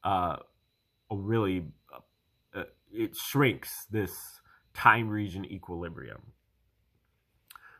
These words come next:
Compression, the response of the time region equilibrium to external forces impressed upon, impressed upon it. With the benefit of the information developed earlier,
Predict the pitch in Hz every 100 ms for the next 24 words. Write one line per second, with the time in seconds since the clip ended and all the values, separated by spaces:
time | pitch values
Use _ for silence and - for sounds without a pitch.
0 | _ - 107 - 117 107 101 82 85 82
1 | 90 101 120 151 - 95 92 82 - -
2 | - - _ - - - 98 87 101 -
3 | 104 101 110 117 110 113 127 123 117 110
4 | 98 101 101 - 73 - - 113 113 131
5 | - 101 92 - 95 92 - - 101 95
6 | - - 95 73 64 _ 120 120 110 92
7 | 76 - - - 76 - - _ _ _
8 | _ _ - - - - - 92 117 135
9 | - 123 - 104 101 107 - 98 101 113
10 | 95 95 95 - - 117 120 135 120